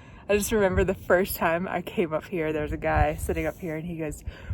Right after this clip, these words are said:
Welcome to the best view you'll see all day. Like, he was so enthusiastic, so excited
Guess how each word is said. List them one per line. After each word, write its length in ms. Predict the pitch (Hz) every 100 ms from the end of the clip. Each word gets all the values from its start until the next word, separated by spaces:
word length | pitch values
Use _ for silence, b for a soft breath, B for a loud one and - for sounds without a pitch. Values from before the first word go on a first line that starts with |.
| B
Welcome 480 | - 359 359 349 339
to 80 | 330
the 100 | 320
best 640 | - - 339 320 320 -
view 420 | 302 302 339 330
you'll 220 | 311 311
see 280 | 302 - 294
all 400 | - - 320 330
day. 540 | 302 330 320 302 220 -
Like, 140 | 170
he 120 | 175
was 120 | 214 202
so 480 | - - 214 202
enthusiastic, 960 | 190 202 190 170 170 170 175 - 165 170
so 220 | - 175
excited 640 | 180 180 - 160 160 160